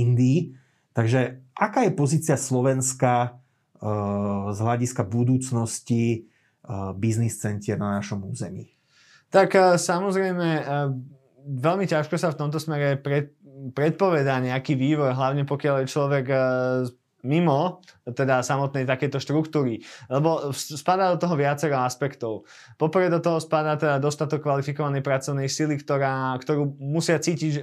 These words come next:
Speaker 2: tieto firmy, že majú, že budú vedieť, koho zamestnať v tom objeme, ktorých, e, ktorý tu potrebujú mať. Druhá, druhý aspekt je podnikateľské prostredie, ale tam sa skôr zameriava na, povedzme, buď investičnú klímu z hľadiska nejakých investícií do, na Slovensko,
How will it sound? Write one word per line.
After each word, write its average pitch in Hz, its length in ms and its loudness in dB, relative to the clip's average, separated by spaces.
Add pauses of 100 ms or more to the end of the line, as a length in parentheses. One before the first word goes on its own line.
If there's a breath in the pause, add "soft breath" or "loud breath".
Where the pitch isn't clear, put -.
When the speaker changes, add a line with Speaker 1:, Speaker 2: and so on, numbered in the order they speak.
Speaker 2:
tieto 147 240 0
firmy, 143 320 0
že 151 80 0
majú, 135 400 -2
že 127 400 -2 (320 loud breath)
budú 165 240 4
vedieť, 156 240 0
koho 156 240 0
zamestnať 147 480 -2
v 143 80 -10
tom 147 240 -2
objeme, 135 400 -2
ktorých, 131 640 -2
e, 127 240 -4
ktorý 131 300 -2 (180)
tu 147 80 -2
potrebujú 135 560 0
mať. 117 320 -6
Druhá, 156 400 0
druhý 165 320 0
aspekt 147 320 -2
je 135 160 0
podnikateľské 147 720 -2
prostredie, 170 560 -2
ale 151 240 2
tam 147 160 0
sa 143 320 -2 (320 loud breath)
skôr 156 260 0
zameriava 139 640 2
na, 127 560 -2 (240 soft breath)
povedzme, 131 880 -2
buď 160 320 2
investičnú 156 480 -2
klímu 147 320 0
z 139 80 -2
hľadiska 135 320 -2
nejakých 131 320 -2
investícií 139 400 -4
do, 135 140 -2
na 135 180 -2
Slovensko, 180 560 -2